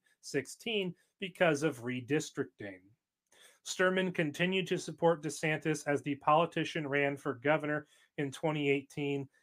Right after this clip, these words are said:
and later served on his transition team. In December twenty twenty-two, following the donor's death, Florida politics reporter A J Garnkarski told First Coast News,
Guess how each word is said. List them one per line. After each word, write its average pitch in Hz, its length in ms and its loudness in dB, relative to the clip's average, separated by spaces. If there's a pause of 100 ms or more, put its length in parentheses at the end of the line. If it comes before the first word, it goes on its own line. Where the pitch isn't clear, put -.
(160)
and 139 160 0
later 151 320 4
served 143 480 2
on 147 180 4
his 131 180 -2
transition 131 760 -2
team. 127 160 -16 (1600)
In 151 100 2
December 147 440 4
twenty 147 320 0
twenty-two, 208 720 -2
following 151 480 6
the 139 100 6
donor's 139 460 2
death, 160 400 2 (340)
Florida 175 340 4
politics 175 640 4
reporter 160 560 -2
A 165 180 0
J 165 460 0
Garnkarski 151 1120 0 (540)
told 175 340 0
First 196 340 -2
Coast 180 300 2
News, 143 420 -4